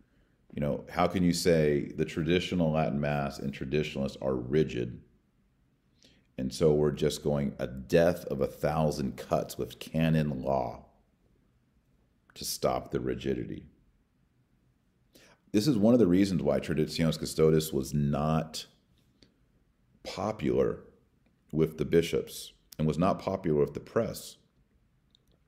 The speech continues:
All the talk of mercy and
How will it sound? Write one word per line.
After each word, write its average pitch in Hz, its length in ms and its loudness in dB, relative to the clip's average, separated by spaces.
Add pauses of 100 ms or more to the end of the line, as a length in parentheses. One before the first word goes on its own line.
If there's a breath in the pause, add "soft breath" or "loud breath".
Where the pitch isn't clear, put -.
(560 soft breath)
All 80 180 4
the 95 80 4
talk 85 340 -4
of 80 140 -2
mercy 76 920 0
and 64 560 -6